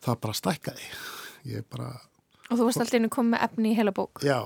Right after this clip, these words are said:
Speaker 1: ég bara fór í stuð og, og vann bara, já, mjög mikið og mjög hratt.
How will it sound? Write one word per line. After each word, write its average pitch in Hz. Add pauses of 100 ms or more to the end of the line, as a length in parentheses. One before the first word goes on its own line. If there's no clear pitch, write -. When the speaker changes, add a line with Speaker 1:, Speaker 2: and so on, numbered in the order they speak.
Speaker 1:
ég 123
bara 139
fór 143
í -
stuð 160
og, 139 (880)
og -
vann 143
bara, 151 (840)
já, 196 (400)
mjög 143
mikið 170
og 127
mjög 139
hratt. -